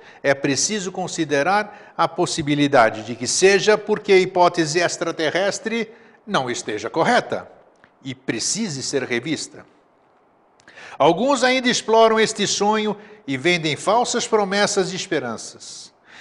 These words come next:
Vendem o sonho como realidade, sem passar pelas provas, pois destes é preciso exigir que comprovem o que alegam ter como comprovado.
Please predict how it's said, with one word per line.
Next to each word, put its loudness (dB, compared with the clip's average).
Vendem 0
o 0
sonho 0
como 2
realidade, 2
sem 0
passar 2
pelas -2
provas, -4
pois 2
destes 0
é -4
preciso -4
exigir 0
que -8
comprovem 2
o 0
que 0
alegam 4
ter 2
como -4
comprovado. 0